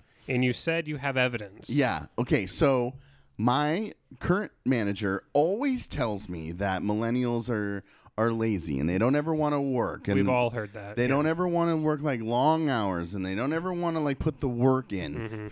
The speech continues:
Speaker 2: for what is earned,
Speaker 1: Yeah.
Speaker 2: right? And there's a new employee who just does not, does not make us look good.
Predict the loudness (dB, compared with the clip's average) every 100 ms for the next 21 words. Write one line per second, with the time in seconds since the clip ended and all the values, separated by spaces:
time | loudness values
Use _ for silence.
0 | -8 0 0 2 2 2 0 -2 0 0
1 | 0 -2 -2 -2 -2 -4 -8 -20 -20 -20
2 | -20 -12 -4 -2 0 0 -2 -4 -8 _
3 | _ _ _ _ _ _ _ _ _ _
4 | _ -20 -14 0 0 2 0 0 -2 0
5 | 0 2 2 2 2 2 0 -2 0 0
6 | 0 -8 -14 -2 2 2 0 -4 -2 -2
7 | -4 -6 _ _ _ _ _ _ _ _
8 | _ _ _ _ _ -10 -2 0 0 -2
9 | -2 0 0 2 0 0 -2